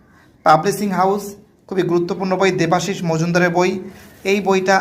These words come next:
আজকে আমি তোমাদের আমি সলভ করাবো ইকোনমিক্স অর্থাৎ অর্থনীতি।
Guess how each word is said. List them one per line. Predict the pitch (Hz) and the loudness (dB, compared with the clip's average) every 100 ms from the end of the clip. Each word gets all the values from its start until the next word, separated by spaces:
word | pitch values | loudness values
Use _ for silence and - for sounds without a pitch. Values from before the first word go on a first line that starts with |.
| 190 | 2
আজকে | 165 175 175 185 | 0 0 -2 -6
আমি | 180 | -4
তোমাদের | 175 170 170 | -4 -2 -2
আমি | 175 | -4
সলভ | - - 151 - | -4 -2 -2 0
করাবো | 185 185 208 202 - - | 0 2 0 -2 -14 -8
ইকোনমিক্স | 185 180 196 175 151 - - | -6 -2 0 0 -2 -2 2
অর্থাৎ | 170 165 190 190 | 2 2 -2 0
অর্থনীতি। | 156 165 165 175 156 | 2 2 0 -4 -4